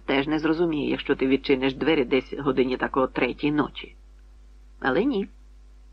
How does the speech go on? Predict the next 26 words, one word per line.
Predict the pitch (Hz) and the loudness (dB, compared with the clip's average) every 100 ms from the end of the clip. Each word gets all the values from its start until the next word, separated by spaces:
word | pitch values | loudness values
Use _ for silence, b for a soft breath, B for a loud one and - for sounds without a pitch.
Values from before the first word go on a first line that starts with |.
| - | -4
Воно | 135 135 | 0 2
вже | 170 233 | 2 0
пролунало | 240 - 165 143 135 147 214 | -2 2 2 2 2 2 2
оголошення | 160 131 - 185 185 | 2 2 0 -2 -6
про | 190 160 | -4 -2
наступну | 135 - 135 - | -4 -4 -6 -4
зупинку. | 143 147 - 113 - - - - - - - - - | -4 -4 -6 -10 -10 -16 -16 -20 -20 -20 -20 -20 -10
Тож | 135 135 | -6 -2
треба | 143 127 135 b b b - | 0 2 2 b b b 0
підвестися | 156 139 131 135 - 202 - | 2 4 2 0 -2 -4 0
і | 240 160 | 0 -2
вийти | 156 143 180 220 247 | 2 4 4 2 -2
у | 175 | 0
гостинно | 160 135 - 147 190 214 | -2 -4 0 0 0 0
розверсті | 139 120 123 - - 156 | 0 0 0 -2 -6 -8
двері. | - - - - - - - - - - - - - | -6 -8 -8 -12 -20 -20 -20 -20 -20 -20 -20 -14 0
За | 196 | 0
спиною | 190 - 254 247 | 0 0 4 4
чується | 196 220 220 220 | 4 2 2 0
ще | 214 - 202 | -4 -4 -2
одне | - 151 175 | -2 -2 -2
оголошення. | - 165 151 127 - - 120 - b b b b b b - - - | -2 -2 0 0 -2 -6 -8 -10 b b b b b b -20 -20 -2
Так-так, | 202 - - - - - - - | -2 0 -2 -4 -20 -20 -18 -6
обережно, | 143 135 127 175 233 254 | 0 4 4 2 0 -2
двері | 143 143 147 | 2 2 2
зачиняються. | 131 - 127 135 247 240 240 | -2 -4 0 2 2 0 -4